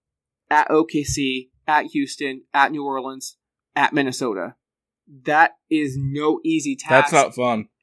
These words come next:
Speaker 1: And like we said, that, that's only four games. An oh and four trip can, so a four and oh road trip versus oh and four,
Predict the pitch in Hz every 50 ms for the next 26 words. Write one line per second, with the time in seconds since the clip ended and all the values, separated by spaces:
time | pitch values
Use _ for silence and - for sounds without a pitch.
0 | _ _ _ _ _ _ _ _ _ - 170 165 160 143 156 165 180 - 208 202
1 | 190 - - 214 196 156 135 131 160 165 170 165 175 175 - 214 214 202 190 -
2 | 196 196 196 175 170 165 127 117 135 - - _ _ _ _ _ _ _ _ _
3 | _ _ _ _ _ _ _ _ _ _ _ _ 160 151 - - _ - 165 190
4 | 202 220 233 226 220 - 175 175 180 180 170 - - - 160 147 139 135 - -
5 | _ _ _ _ - - 165 151 143 139 135 135 131 127 123 127 127 131 - _
6 | _ _ _ _ _ _ - 175 - - - 151 - - - 175 196 208 208 214
7 | 208 190 180 175 180 175 - 190 - - 156 143 147 139 135 - 147 147 151 151
8 | 147 - 147 143 143 139 135